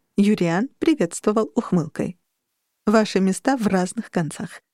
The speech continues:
сказала я. Подальше от Мирьямы с Драконием и от Элайны. Оба горделиво прошествовали в зал, где было полным-полно ненавистных Гроссену фейцев. Рис поцеловал меня в щеку и тоже вошёл.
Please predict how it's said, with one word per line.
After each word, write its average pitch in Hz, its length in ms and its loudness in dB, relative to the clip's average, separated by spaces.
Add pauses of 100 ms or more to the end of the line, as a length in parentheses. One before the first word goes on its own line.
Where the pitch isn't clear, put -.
(120)
сказала 185 480 0
я. 151 300 0 (600)
Подальше 208 420 2
от 185 140 0
Мирьямы 190 400 2
с - 60 -8
Драконием 165 640 -4 (140)
и 302 120 2
от 254 160 0
Элайны. 196 400 -2 (460)
Оба 269 440 4
горделиво 202 580 2
прошествовали 170 800 0
в 156 60 -4
зал, 254 400 -2
где 190 240 2
было 170 200 0
полным-полно 165 1120 0 (220)
ненавистных 165 800 2
Гроссену 165 800 -2
фейцев. - 800 -12 (920)
Рис 226 260 2
поцеловал 196 520 2
меня 180 240 2
в 170 60 -6
щеку 202 320 0
и 202 60 0
тоже 165 280 0
вошёл. - 460 -4